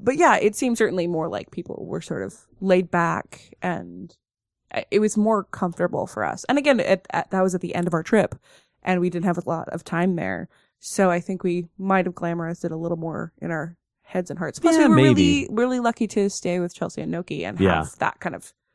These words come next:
Speaker 1: tour guide element.
Speaker 2: Yeah.
Speaker 1: with people who spoke fluent Japanese, which helped us a lot and made us comfortable.
Speaker 2: But are there, I mean, are there any areas of Japan, like, you're like, "Oh, I would really like to go visit Fukuoka," for example? Like,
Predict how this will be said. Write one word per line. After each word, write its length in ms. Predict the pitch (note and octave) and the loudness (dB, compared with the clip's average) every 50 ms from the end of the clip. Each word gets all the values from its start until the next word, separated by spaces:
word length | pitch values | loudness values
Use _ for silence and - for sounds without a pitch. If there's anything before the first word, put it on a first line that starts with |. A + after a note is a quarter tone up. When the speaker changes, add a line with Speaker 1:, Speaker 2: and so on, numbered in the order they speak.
| _ _ - | _ _ -4
Speaker 1:
tour 160 | - G3 F#3+ | -2 -2 0
guide 260 | - D#3+ D3+ G2+ G#2+ | 0 -2 -4 -4 -4
element. 560 | F#2 - - G2+ G2 C#3 D#3+ - - - - _ _ _ _ - | -4 -4 -4 -4 -6 -6 -8 -8 -10 -14 -20 _ _ _ _ -2
Speaker 2:
Yeah. 160 | E2 D#2+ - | -2 0 0
Speaker 1:
with 100 | - - | 0 -2
people 180 | G#3 - F3 | -2 -4 -4
who 80 | D#3+ F3 | -6 -6
spoke 260 | - - E3 D#3+ - - | -8 -8 -10 -12 -10 -10
fluent 220 | E3 E3 D3 - | -12 -12 -12 -12
Japanese, 420 | - F#3 - - E3 D#3 D#3 D#3 - | -14 -14 -12 -12 -12 -14 -14 -14 -18
which 100 | - - | -20 -16
helped 240 | - E3+ D#3+ - - | -14 -16 -14 -14 -16
us 140 | - - | -16 -16
a 40 | - | -18
lot 300 | - - - - - - - | -18 -14 -14 -12 -12 -12 -12
and 100 | - F3 | -10 -10
made 140 | - - - | -8 -8 -10
us 100 | - - | -12 -12
comfortable. 440 | - E3 E3+ - - - F3 F#3+ - _ _ _ - | -12 -12 -12 -12 -12 -12 -12 -12 -12 _ _ _ 0
Speaker 2:
But 140 | G#2+ A#2+ B2+ | 2 6 6
are 80 | C#3 | 8
there, 520 | C#3+ D3 C#3+ C3+ C3+ B2+ B2+ B2 B2 - - | 8 8 8 8 8 8 8 6 6 6 6
I 100 | A#2+ A#2+ | 6 6
mean, 220 | A#2 A2+ A2+ A2 | 6 6 6 6
are 80 | G#2+ G#2+ | 6 6
there 200 | G#2 G#2+ G#2+ G#2 | 6 6 6 6
any 380 | G#2 G#2 G#2 G2+ G2+ G2 F2+ F#2 | 6 6 4 4 4 4 4 4
areas 460 | F#2 F#2 F#2+ G2 G2+ G#2 G#2+ G#2 G2 | 4 4 6 6 6 6 6 4 2
of 80 | G#2 G#2 | -2 -4
Japan, 440 | G#2+ G#2 - A2+ G#2+ G#2+ G#2+ G#2 | -4 -2 0 2 2 4 4 4
like, 200 | G2+ F#2 F2+ - - | 2 0 0 0 0
you're 80 | F2+ | 0
like, 160 | E2 D#2+ D#2+ - | 0 0 0 0
"Oh, 240 | C#2+ A#2 C3 B2 G#2+ | 2 2 4 4 4
I 80 | G2+ G#2 | 2 2
would 180 | G#2 G#2+ G2 | 0 -2 -2
really 220 | G2+ G2+ G2 G2 F#2+ | 0 2 2 4 4
like 180 | F2+ F2 E2+ - | 4 2 0 -2
to 80 | - | -4
go 180 | F2+ F#2 E2 E2+ | -2 0 0 0
visit 420 | E2 E2 F2 F2 E2 F2 E2+ - - _ _ _ _ _ _ - | 0 0 -2 -2 -2 -2 -4 -4 -6 _ _ _ _ _ _ -4
Fukuoka," 720 | A2 G#2 - F2+ F2 E2+ F2 F2 - E2 D#2+ F#2 F#2 F2+ - | -4 -2 0 2 2 4 4 2 2 0 -2 -2 -4 -6 -10
for 200 | _ - A2 F2+ | _ 0 2 2
example? 500 | F2+ F2 F2 F2+ E2+ E2+ E2+ F2 D#2+ D#2+ | 2 0 -2 -2 -2 -2 -4 -4 -4 -4
Like, 200 | D#2+ D#2+ D#2 - | -2 -4 -4 -6